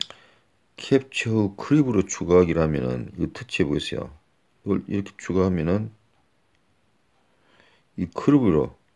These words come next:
여기 보세요. 클립이 새로 하나 여기 생겼죠. 여기 보시면은 클립이 새로 이렇게 생겼어요.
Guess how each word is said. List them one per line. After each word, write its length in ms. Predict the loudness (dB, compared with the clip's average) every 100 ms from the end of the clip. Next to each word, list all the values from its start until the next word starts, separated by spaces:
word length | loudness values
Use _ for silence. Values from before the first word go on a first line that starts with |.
| -12
여기 140 | -4 -2
보세요. 340 | -4 -8 -14 -14
클립이 280 | -2 0 2
새로 320 | 2 4 4
하나 320 | 4 2 0 -6 _ _ _ -8
여기 120 | -6
생겼죠. 640 | -4 0 0 -2 -8 -8 _ _ _ _ _ _ _
여기 100 | -14
보시면은 640 | -8 -8 -4 0 0 0 -4 _ _ _ _ _ _
클립이 360 | -6 -2 0 -2
새로 280 | 0 2
이렇게 280 | 2 -2 -6
생겼어요. 500 | -8 -6 -6 -10 -14